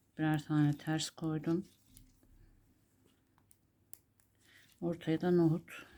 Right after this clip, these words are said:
Diğer tarafta aynı şekilde. Hatta iki tane de artırdım. Örnek iki tarafta tam denk gelsin diye. Doksan iki ilmek başladık yani. Evet,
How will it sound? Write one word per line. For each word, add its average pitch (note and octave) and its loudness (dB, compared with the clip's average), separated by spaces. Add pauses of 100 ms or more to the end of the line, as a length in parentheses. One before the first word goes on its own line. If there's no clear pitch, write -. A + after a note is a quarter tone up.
(1000)
Diğer D3+ 2
tarafta D3+ -4
aynı D3+ 2
şekilde. E3 -2 (680)
Hatta D#3 -4
iki E3 -6
tane D#3 6
de D3+ 4
artırdım. D#3+ 0 (140)
Örnek C#3 -2
iki - -10
tarafta C#3+ -6
tam C#3+ 0
denk C#3 -4
gelsin C#3+ 0
diye. E3 0 (3000)
Doksan D3+ -4
iki D#3+ -4
ilmek D#3 -2 (560)
başladık - -10
yani. C#3+ -4 (1200)
Evet, C3 -4